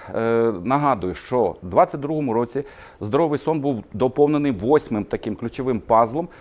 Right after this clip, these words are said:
в с-, структурі здорового образу життя. Е, Всесвітня організація охорони здоров'я в двадцять третьому році на перше місце поставила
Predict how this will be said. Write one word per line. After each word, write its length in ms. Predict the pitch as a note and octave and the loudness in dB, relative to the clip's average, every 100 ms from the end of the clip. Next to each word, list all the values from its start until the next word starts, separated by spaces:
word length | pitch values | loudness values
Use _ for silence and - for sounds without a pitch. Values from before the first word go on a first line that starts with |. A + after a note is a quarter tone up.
| - | -16
в 360 | G2 G#2+ C#3+ D3+ - - | -4 4 4 4 -2 -14
с-, 200 | A2+ - | -14 -14
структурі 600 | - B2 G2+ C3 C#3+ D3+ G2 | -10 -6 -6 -2 -2 -2 -6
здорового 580 | F#2+ A2+ A#2 A#2 A#2+ - | -2 2 2 2 -2 -4
образу 420 | A2 G2+ G#2+ G2 A2 | -2 -2 -2 -4 -6
життя. 400 | G#2+ - F#2+ - - - - - | -6 0 0 0 -10 -20 -20 -4
Е, 400 | A2 A2 A2 A2 | 0 2 2 2
Всесвітня 400 | A2 C3 F3+ F#3+ | 0 -4 -4 -2
організація 420 | E3+ D#3 E3+ E3 | 0 2 0 0
охорони 260 | D#3 D3+ D#3 | -4 -4 -4
здоров'я 280 | C3+ D#3 D#3 | 0 0 2
в 80 | A#2 | 4
двадцять 360 | D3+ D#3+ E3 | 4 4 -2
третьому 420 | D#3+ C#3+ C3+ B2 | 2 2 2 0
році 240 | A2+ G#2+ A2 - - - | 0 -2 -6 -10 -20 -8
на 120 | A2+ | -2
перше 320 | A#2+ B2+ - A2 | 2 2 0 -2
місце 280 | A#2+ - | -4 -4
поставила 460 | C#3 C#3+ D#3 D3+ D#3 | -8 -4 0 2 2